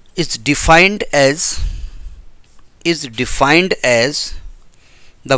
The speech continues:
work done, is defined as the work done in taking, in taking a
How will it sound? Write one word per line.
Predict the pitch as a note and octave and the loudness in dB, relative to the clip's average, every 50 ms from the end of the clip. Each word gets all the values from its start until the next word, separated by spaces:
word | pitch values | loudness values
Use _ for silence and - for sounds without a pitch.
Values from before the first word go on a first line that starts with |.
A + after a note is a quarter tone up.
| - - - | 0 2 4
work | E3+ F#3+ - - - A2+ G#2 | 4 4 4 2 -4 0 4
done, | D#3 C#3+ A#2+ G#2 A2 - - - - - - - - - - - - - - - - - - _ _ - - - - - - - - - - - - - | 4 4 4 2 -2 -8 -12 -16 -16 -16 -16 -16 -16 -18 -18 -20 -20 -20 -20 -20 -20 -20 -20 _ _ -20 -20 -20 -20 -20 -20 -20 -20 -20 -20 -14 -8 -8
is | D#3 C#3 C#3+ A#2 | -8 -8 -8 -6
defined | - B2 B2 - - B2+ B2 C#3+ E3 F#3 - - - - | -4 -4 -4 0 2 4 4 4 4 2 0 -2 0 2
as | C3+ D3+ F3 F3 D#3+ C#3 | 4 6 6 4 2 2
the | D3+ C3+ | 2 4
work | A#2 C#3+ E3+ F3+ - D#3+ C3 | 4 4 4 4 2 -2 -2
done | B2 A#2 G#2+ A2 B2+ - - - - - - - - - - - - - - - - - - _ | -2 0 0 -2 -6 -10 -14 -20 -20 -20 -20 -20 -20 -20 -20 -20 -20 -20 -20 -20 -20 -20 -10 _
in | - F3 F3 F3 E3 - - | -4 -4 -2 -4 -6 -4 0
taking, | D3 D3 D3 - - G#3 E3 C3 B2+ F3 - - - - - - - - - - - - - - - - - _ _ _ _ _ _ - _ _ _ _ - | 2 2 2 2 2 0 0 0 0 -4 -8 -14 -16 -14 -14 -14 -14 -16 -16 -16 -18 -18 -20 -20 -20 -20 -20 _ _ _ _ _ _ -20 _ _ _ _ -4
in | E3+ F3+ F#3 F#3 E3+ - - | -2 -2 -2 -2 -4 -4 -2
taking | C#3 C#3+ C#3+ - - - C#3 B2+ C3 F3 - _ _ _ - - - _ _ - - - _ _ - - - - | 0 2 2 2 0 0 -2 -2 -2 -6 -10 _ _ _ -20 -20 -20 _ _ -20 -20 -20 _ _ -20 -6 -2 -2
a | D#3 | -2